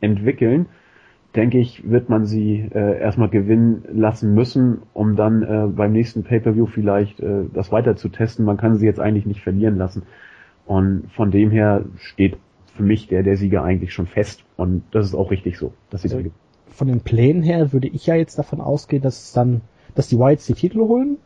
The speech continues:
Speaker 2: kommen wir gleich noch drauf zu sprechen, sich dann auch im Rematch gegen die Usos durchsetzen, vielleicht beim nächsten Pay-Per-View oder irgendwie, und dass man für den SummerSlam dann Wyatts gegen, äh, Double Dusts aufbaut.
Speaker 1: Ja,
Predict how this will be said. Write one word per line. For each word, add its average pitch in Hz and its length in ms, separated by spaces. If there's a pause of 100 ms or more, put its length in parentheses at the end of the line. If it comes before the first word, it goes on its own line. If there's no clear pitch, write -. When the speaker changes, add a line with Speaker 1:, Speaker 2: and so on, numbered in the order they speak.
(120)
Speaker 2:
kommen 127 140
wir 120 80
gleich 127 240
noch 180 80
drauf 180 140
zu 180 120
sprechen, 190 380 (1160)
sich 156 140
dann 160 160
auch 151 160
im 135 140
Rematch 196 320
gegen 202 140
die 190 80
Usos 185 340
durchsetzen, 185 1080
vielleicht 151 280
beim 143 120
nächsten 156 340
Pay-Per-View 175 640
oder - 220
irgendwie, 156 260
und 151 140
dass 147 100
man 143 120
für 135 100
den 131 40
SummerSlam 151 500
dann 127 160
Wyatts 135 300
gegen, 127 380 (140)
äh, 120 260 (180)
Double 120 200
Dusts - 340
aufbaut. - 500 (220)
Speaker 1:
Ja, - 100